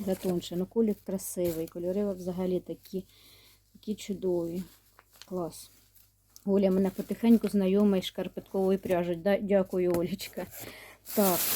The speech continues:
смаколики. Так, давайте зараз ми ось це подивимось.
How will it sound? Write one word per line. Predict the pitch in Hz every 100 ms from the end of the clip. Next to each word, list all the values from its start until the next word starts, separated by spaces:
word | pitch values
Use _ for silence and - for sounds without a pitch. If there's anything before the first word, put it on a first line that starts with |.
| - - - - -
смаколики. | 190 180 - 214 247 262 254 226
Так, | 220 180 175
давайте | 185 185 185 175
зараз | 180 170 -
ми | 185
ось | 170 151
це | - 269
подивимось. | 226 190 175 -